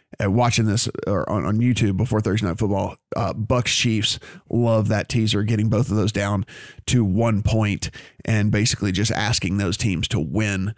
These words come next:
again against inferior opponents. Tom Brady says his thumb is going to be perfectly fine. Apparently they laughed whenever they said, "Is he going to be able to play?" So, uh, I think we feel pretty comfortable there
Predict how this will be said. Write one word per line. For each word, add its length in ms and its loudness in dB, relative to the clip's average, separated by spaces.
again 440 -2
against 320 0
inferior 680 0
opponents. 440 2
Tom 220 0
Brady 240 2
says 240 2
his 160 0
thumb 240 2
is 100 -2
going 140 0
to 60 0
be 100 -4
perfectly 380 0
fine. 480 2
Apparently 340 0
they 160 -2
laughed 480 -2
whenever 260 2
they 140 0
said, 180 0
"Is 100 0
he 100 0
going 220 0
to 60 -4
be 120 -2
able 120 -4
to 60 -8
play?" 400 2
So, 320 -2
uh, 240 -2
I 80 0
think 240 0
we 80 2
feel 180 0
pretty 180 0
comfortable 460 -2
there 320 0